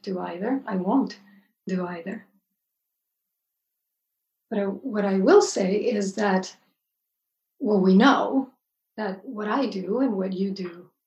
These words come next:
matters, and that every cause has an effect,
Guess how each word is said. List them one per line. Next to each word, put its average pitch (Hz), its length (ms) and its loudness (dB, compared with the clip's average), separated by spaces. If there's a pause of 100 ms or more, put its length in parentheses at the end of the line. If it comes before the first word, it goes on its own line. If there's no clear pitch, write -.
(160)
matters, - 680 -12 (460)
and 247 160 -2
that 214 100 -2
every 208 260 0
cause 208 480 -8 (460)
has 370 360 0
an 196 100 -2
effect, 190 560 -10